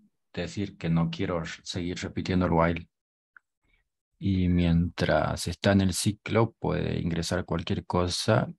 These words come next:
que dice, eh, letras y, y dígitos también, ¿no?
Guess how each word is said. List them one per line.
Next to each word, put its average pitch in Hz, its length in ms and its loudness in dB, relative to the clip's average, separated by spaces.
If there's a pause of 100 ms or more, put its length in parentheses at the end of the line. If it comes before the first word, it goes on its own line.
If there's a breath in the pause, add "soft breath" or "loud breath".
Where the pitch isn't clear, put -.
que - 140 -6
dice, 101 840 -2 (880)
eh, 82 500 0
letras 92 800 0
y, 85 380 -6
y 101 100 -4
dígitos 98 460 -2
también, 90 500 -2
¿no? 98 240 -4